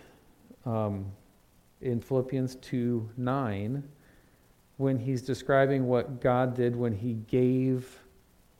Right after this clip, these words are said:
Jesus the name that's above every name. So it's a granting or a bestowing of something on someone, but it's, it is in its very essence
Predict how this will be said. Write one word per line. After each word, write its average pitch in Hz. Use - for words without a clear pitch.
Jesus 113
the 120
name 107
that's 101
above 101
every 98
name. 101
So 123
it's -
a 147
granting 175
or 147
a 127
bestowing 160
of 160
something 135
on 135
someone, 107
but 143
it's, 147
it 156
is 175
in 147
its 131
very 143
essence 135